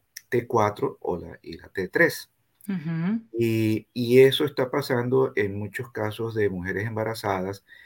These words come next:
Speaker 1: sin que ellas inclusive lo sepan. ¿Por qué? Porque muchas veces la paciente, primero,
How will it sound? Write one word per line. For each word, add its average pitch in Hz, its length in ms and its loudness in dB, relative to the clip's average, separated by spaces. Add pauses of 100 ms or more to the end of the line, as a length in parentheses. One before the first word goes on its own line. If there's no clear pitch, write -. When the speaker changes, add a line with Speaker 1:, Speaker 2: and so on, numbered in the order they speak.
(120)
Speaker 1:
sin 104 280 -6
que 104 200 4
ellas 131 220 2
inclusive 113 540 -2
lo 92 100 -2
sepan. - 420 -10 (580)
¿Por 110 180 -2
qué? 147 160 6
Porque 92 320 -6
muchas 107 340 -4
veces 107 460 -2
la 95 100 -6
paciente, 92 680 -4 (260)
primero, 135 440 4